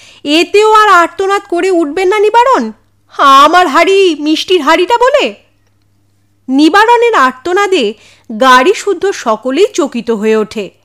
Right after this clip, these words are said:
এবং একজন ভদ্রলোক বলে ওঠেন, "সে কি, হাঁড়িটা আপনার নাকি?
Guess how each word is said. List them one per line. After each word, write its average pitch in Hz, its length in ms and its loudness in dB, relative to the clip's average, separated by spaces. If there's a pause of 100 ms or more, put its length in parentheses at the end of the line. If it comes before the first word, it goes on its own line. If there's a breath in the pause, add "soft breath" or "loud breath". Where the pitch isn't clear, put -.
(480 loud breath)
এবং 403 480 2
একজন 349 340 -2
ভদ্রলোক 269 520 -2
বলে 254 260 -2
ওঠেন, 392 380 -2 (600)
"সে 294 220 -8
কি, 240 480 -6
হাঁড়িটা 226 720 -6
আপনার 523 280 -6 (120)
নাকি? 220 420 -10